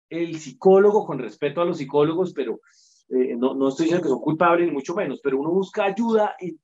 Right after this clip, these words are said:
todos lados y al final lo deja él. Eso, ese era mi caso. Entonces, eh, eh, buscando uno de esos escapes, eh, eh, eh, compré marihuana en, en, en dos ocasiones antes a, y lo que me dio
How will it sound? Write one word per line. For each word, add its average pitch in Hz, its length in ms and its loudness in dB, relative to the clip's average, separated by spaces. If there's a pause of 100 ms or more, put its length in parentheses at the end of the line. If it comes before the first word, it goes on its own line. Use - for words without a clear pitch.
(120)
todos 240 340 2
lados 214 420 -6 (180)
y 165 120 -8
al 151 140 -6
final 147 640 -4
lo 139 180 2
deja 135 360 0
él. 170 260 -2 (560)
Eso, 185 340 0
ese 156 200 -4
era 185 120 0
mi 170 120 -2
caso. - 360 -4 (680)
Entonces, 156 600 -4 (340)
eh, 139 360 0
eh, 147 60 -4
buscando 156 460 0
uno 208 140 2
de 214 60 2
esos 208 160 -4
escapes, 180 680 -4 (400)
eh, 131 80 -4 (260)
eh, 113 300 -4
eh, 104 360 -4 (640)
compré 131 400 0
marihuana 139 600 0 (220)
en, - 220 -14
en, - 180 -20 (320)
en - 100 -20
dos 113 180 0
ocasiones 131 640 -2 (280)
antes 151 440 2
a, 170 240 2
y 147 180 0
lo 131 140 2
que 131 120 -2
me 123 120 0
dio 123 420 0